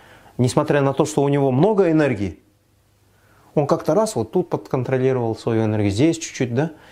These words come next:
И мы чувствуем, что он как-то вот <laughs> контролирует себя, чтоб нас не задавить, да? У нас появляется желание рядом с этим человеком находиться, так же? Ну, приятно, комфортно.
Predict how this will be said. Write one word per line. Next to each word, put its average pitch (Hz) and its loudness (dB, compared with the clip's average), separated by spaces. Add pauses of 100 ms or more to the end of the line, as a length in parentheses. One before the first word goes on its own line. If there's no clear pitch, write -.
(100)
И 135 2
мы 147 2
чувствуем, 147 0
что 131 -2
он 175 0
как-то 147 -4
вот 135 0 (260)
<laughs> - -20
контролирует 160 2
себя, 113 -4
чтоб - -6
нас 135 -4
не 120 -4
задавить, 113 0
да? 147 -2 (800)
У 117 2
нас 170 2
появляется 139 0
желание 143 0
рядом 117 0
с - -8
этим 107 -6
человеком 104 -4
находиться, 101 -6
так 143 0
же? 127 -6 (840)
Ну, 196 4
приятно, 165 2 (280)
комфортно. 113 -2